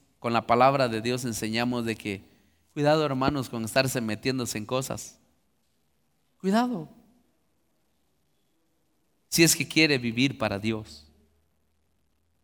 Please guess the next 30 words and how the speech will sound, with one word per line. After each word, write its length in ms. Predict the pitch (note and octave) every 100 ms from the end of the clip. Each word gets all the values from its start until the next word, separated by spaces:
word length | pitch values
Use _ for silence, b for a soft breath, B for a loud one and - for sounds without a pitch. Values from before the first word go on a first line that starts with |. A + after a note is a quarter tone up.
| _
Algunas 360 | C#3 D#3+ G3 F3+
veces 360 | F#3 F#3 F3+ -
cuando, 600 | D3+ C3+ B2+ A#2+ A2 b b b -
cuando 220 | C#3+ C#3+
encontramos 640 | C3+ C#3 E3+ G3 F3+ -
o 80 | C3+
cuando 280 | C3 C3 B2
platicamos 680 | B2+ B2+ C#3+ F3 E3+ C#3
con 160 | - A#2+
personas 500 | B2 A#2+ E3+ D#3 C#3+
que 60 |
están 220 | C3 E3 D#3
metidos 460 | A#2+ E3+ D#3 B2+
en 80 | A#2
cosas 280 | E3 D3 A#2+
del 140 | A2+
mundo 360 | C#3 E3+ C#3+ A#2
y 60 |
quieren 280 | A2+ D#3+ D3+
estar 320 | C3+ C#3+ D3 B B B
también 340 | - B2 D3 D3+
en 100 | C3+
la 60 |
iglesia, 440 | B2 C3 D3+ D#3 C#3
nuestro 320 | A#2+ - A#2
consejo 480 | A#2 A2+ B2+ A#2+ C3
es 200 | C3+ - B B B _
definir 440 | A2 - A2 A2
tu 100 | A2+
corazón. 540 | - G#2 G2+ - A2+